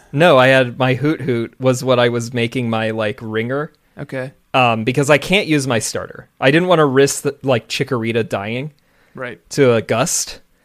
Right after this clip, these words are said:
Speaker 1: So I leveled my Hoot Hoot to level thirteen. And then while I was fighting the fucking cronies, it leveled up to fourteen.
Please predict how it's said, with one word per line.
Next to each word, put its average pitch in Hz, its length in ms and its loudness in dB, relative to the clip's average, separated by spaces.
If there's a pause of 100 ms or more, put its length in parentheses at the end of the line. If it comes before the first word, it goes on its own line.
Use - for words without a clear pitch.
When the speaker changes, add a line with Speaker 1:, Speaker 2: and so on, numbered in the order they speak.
(160)
Speaker 1:
So 143 580 4
I 165 160 6
leveled 156 760 4
my 123 680 2 (400)
Hoot 208 180 4
Hoot 117 340 -4
to 147 80 0
level 127 260 2
thirteen. 135 880 -6 (220)
And 151 180 4
then 151 240 4
while 151 400 6
I 156 80 6
was 147 220 2
fighting 147 380 2
the 131 80 2
fucking 131 360 -2
cronies, 123 960 -2
it 147 180 2
leveled 131 360 2
up 120 180 2
to 123 100 -8
fourteen. - 640 -10